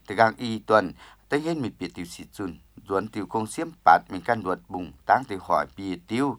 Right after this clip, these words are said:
can như tiểu nghị định diệt bé miền man hạ ấy đen lống kiểu có tiểu công sĩ ông Khuất Việt Hùng phó chủ tịch chuyên trách Ủy ban Bành On chào tàu quốc trà Công Bình Hiêu.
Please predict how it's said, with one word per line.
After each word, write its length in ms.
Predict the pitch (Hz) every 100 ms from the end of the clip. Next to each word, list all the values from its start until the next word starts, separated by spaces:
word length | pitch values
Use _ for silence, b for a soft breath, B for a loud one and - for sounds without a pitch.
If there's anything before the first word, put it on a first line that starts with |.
| -
can 180 | 107
như 80 | 104
tiểu 180 | 101 98
nghị 120 | 82
định 200 | 78 78 -
diệt 140 | 71 -
bé 260 | - 120 - B B B
miền 180 | 147 139
man 260 | 127 117 92
hạ 140 | 87
ấy 200 | 98 120 127
đen 180 | 120 113
lống 240 | 95 95
kiểu 200 | 104 104
có 120 | 101 98
tiểu 140 | 87 90
công 220 | 131 135 -
sĩ 360 | 98 92 85 - B B B B B
ông 340 | 120 117 104 98 b b
Khuất 220 | - 180
Việt 220 | 98 107 - -
Hùng 300 | 107 104 82 b b
phó 220 | - 120
chủ 200 | 170 110 92 _ _
tịch 160 | - 104 - _ _ _
chuyên 220 | - 117
trách 200 | 101 127 143 _
Ủy 200 | 117 107
ban 280 | 85 104 104 92 -
Bành 120 | 98
On 160 | 101 101
chào 140 | 92 85
tàu 200 | 92 87
quốc 180 | - 156 156
trà 240 | - 101 95
Công 140 | 131 117
Bình 100 | 98
Hiêu. 240 | 110 139